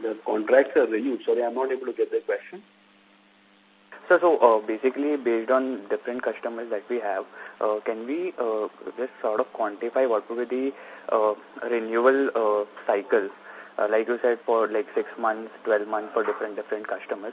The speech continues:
Speaker 2: So is there any average number you can give on that?
Speaker 1: So the, the, with most of the customers, it's one month.
Speaker 2: Okay.
Speaker 1: The mechanism for passing on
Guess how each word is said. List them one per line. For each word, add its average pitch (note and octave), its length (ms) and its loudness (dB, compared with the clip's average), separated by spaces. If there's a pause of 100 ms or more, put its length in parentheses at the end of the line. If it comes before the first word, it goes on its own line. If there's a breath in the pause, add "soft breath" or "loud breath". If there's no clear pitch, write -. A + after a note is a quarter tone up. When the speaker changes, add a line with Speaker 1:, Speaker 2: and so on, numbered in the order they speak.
(140)
Speaker 2:
So A2+ 120 2
is G#2+ 240 -4
there C#3+ 100 6
any E3+ 120 0
average A2+ 360 2
number B2 220 -6
you A#2+ 120 -4
can A#2+ 160 -10
give A2+ 140 -6
on A#2 140 -12
that? C3 160 -10 (1000)
Speaker 1:
So - 120 0 (220)
the, - 240 6 (220)
the, A#2 300 0 (260)
with B2 100 4
most B2 420 4
of G3 80 2
the F#3+ 60 0
customers, A2+ 640 -2 (180)
it's - 180 -20
one G#2 240 -4
month. - 200 -12 (1800)
Speaker 2:
Okay. G#2+ 260 2 (180)
Speaker 1:
The G2+ 140 -8
mechanism A#2+ 520 -2
for A#2 120 2
passing G#2+ 420 -2
on A2 320 -6